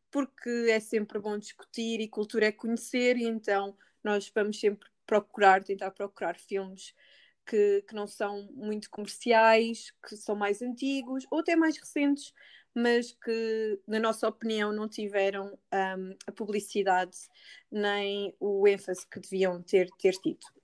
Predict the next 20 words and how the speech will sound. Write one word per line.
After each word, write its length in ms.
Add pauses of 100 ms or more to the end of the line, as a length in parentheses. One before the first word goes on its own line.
(580)
O 120
filme 360
de 200
hoje 340 (720)
é 160
um 100
filme 420
de 140
um 80
grande 320
cineasta 880
que 260 (160)
venceu 520
vários 360
prémios 360
ao 100
longo 180
da 80
sua 220
carreira, 580